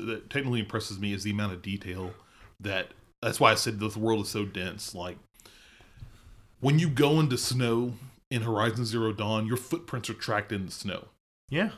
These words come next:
Speaker 1: They, they track you. When snow blows and the wind blows and it covers up your footprints. When
Speaker 2: Yeah.
Speaker 1: you're falling and dragging around and you can see it, that imprint when you're in the snow. When you're in the water, it tracks you. When you have stuff in the water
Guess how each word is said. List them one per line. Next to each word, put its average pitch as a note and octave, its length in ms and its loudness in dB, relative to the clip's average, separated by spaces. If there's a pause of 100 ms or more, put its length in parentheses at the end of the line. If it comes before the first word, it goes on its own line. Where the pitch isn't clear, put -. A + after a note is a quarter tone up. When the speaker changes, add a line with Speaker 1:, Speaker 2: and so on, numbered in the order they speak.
Speaker 1:
They, A2 160 0
they A#2+ 200 2
track G#2+ 440 2
you. F2+ 220 -10 (260)
When A2 240 0
snow C3 400 4
blows C3+ 840 4 (520)
and A2+ 100 -2
the A#2 40 0
wind B2+ 280 4
blows C3 320 6
and A#2+ 120 -2
it - 60 -12
covers A#2+ 300 0
up A2+ 120 -2
your G#2+ 80 -4
footprints. - 640 -14 (280)
When A#2+ 140 4
Speaker 2:
Yeah. B2+ 80 4
Speaker 1:
you're A#2+ 240 4
falling C#3+ 560 6
and B2 100 2
dragging C3 380 6
around A#2+ 340 4
and G#2 380 0
you B2 400 -6
can C3+ 180 2
see C3 320 4
it, A2+ 140 2
that G#2+ 180 -2
imprint B2 480 0
when C#3 160 4
you're C3+ 160 4
in A2 80 2
the G2+ 80 0
snow. G2+ 220 -2
When A2+ 140 2
you're D3+ 100 6
in C#3+ 80 4
the B2 60 2
water, A#2 360 4
it G2+ 120 -4
tracks - 440 -4
you. G2+ 280 -4 (460)
When A2+ 180 2
you A2 100 0
have G#2+ 200 2
stuff A#2+ 360 0
in A#2 80 0
the G2+ 80 0
water G2 580 0